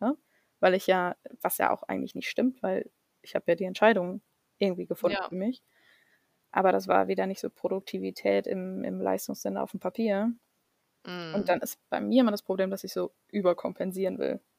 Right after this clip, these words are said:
Speaker 1: Und ich rechne auch
Speaker 2: Und dann
Speaker 1: immer.
Speaker 2: alles auf einmal.
Speaker 1: Ja, ja. Ich rechne auch, das ist immer auch so 'n Klassiker bei mir gewesen in der Uni. Ich habe immer ausgerechnet, <laughs> wie viel Seiten ich jetzt von dem Skript noch lernen muss.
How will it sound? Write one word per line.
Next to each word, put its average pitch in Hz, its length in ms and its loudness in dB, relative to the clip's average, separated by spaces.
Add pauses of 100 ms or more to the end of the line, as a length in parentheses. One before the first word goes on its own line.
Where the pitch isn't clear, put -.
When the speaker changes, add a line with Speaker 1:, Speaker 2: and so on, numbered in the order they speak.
(140)
Speaker 1:
Und - 140 -8
ich - 140 -6
rechne - 280 0
auch - 180 2
Speaker 2:
Und 165 80 -2
dann 180 100 4
Speaker 1:
immer. - 20 -4
Speaker 2:
alles 190 260 4
auf 185 140 -4
einmal. 170 420 2
Speaker 1:
Ja, 196 100 10
ja. 160 320 2
Ich - 140 -6
rechne 226 280 4
auch, 202 60 0
das - 160 -2
ist - 120 -4
immer 202 140 2
auch 196 60 0
so - 100 -4
'n - 20 -8
Klassiker 208 400 0
bei 180 80 0
mir 185 140 -6
gewesen 185 400 -2
in 185 40 -4
der - 100 -6
Uni. 190 240 -4 (260)
Ich - 60 0
habe 208 120 2
immer 190 120 4
ausgerechnet, 214 680 2
<laughs> - 300 -20 (320)
wie 202 100 -4
viel 240 180 2
Seiten 220 640 2
ich - 200 -8
jetzt - 140 -8
von - 180 2
dem - 80 -6
Skript - 520 -6
noch 202 100 -4
lernen 190 300 4
muss. 180 320 -4